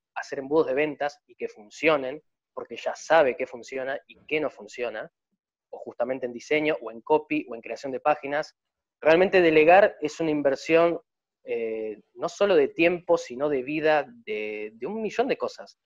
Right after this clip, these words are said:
Porque muchas, eh, muchas personas, muchos emprendedores, eh, terminan cayendo en la trampa de ser un solopreneur, o sea, emprenden solos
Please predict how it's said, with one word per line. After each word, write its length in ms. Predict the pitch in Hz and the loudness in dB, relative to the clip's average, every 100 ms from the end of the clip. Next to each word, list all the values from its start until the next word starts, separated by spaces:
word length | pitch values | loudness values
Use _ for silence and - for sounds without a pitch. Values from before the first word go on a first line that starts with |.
| _ _ _ _ | _ _ _ _
Porque 240 | - 135 156 | -6 2 4
muchas, 440 | 180 185 190 180 170 | 4 4 4 4 6
eh, 440 | 165 160 160 156 | 8 10 8 6
muchas 260 | 160 170 180 | 2 -6 -4
personas, 540 | 160 165 175 170 - _ _ _ | -2 2 2 0 -8 _ _ _
muchos 220 | 147 - | -12 -6
emprendedores, 720 | 147 139 139 135 165 156 156 - _ _ _ _ _ _ _ | -4 -2 2 6 8 8 2 -6 _ _ _ _ _ _ _
eh, 380 | 127 117 113 113 - | -10 -6 -6 -8 -6
terminan 760 | 139 147 156 151 143 139 127 | -2 2 4 4 2 -2 -8
cayendo 300 | - - 156 | -8 -6 -4
en 60 | 143 | -2
la 120 | 131 | -2
trampa 460 | - 151 151 151 131 | 4 4 4 4 2
de 200 | 120 117 | 2 -2
ser 220 | - 143 | -4 -4
un 180 | 135 123 | -6 -4
solopreneur, 800 | - 165 151 151 151 175 131 - _ _ _ _ - | 4 6 6 4 4 2 2 -4 _ _ _ _ -16
o 60 | |
sea, 320 | - 143 135 - | 2 6 6 4
emprenden 540 | 143 143 170 170 156 147 | -4 0 2 4 2 6
solos 500 | 170 165 117 - | 8 8 6 -4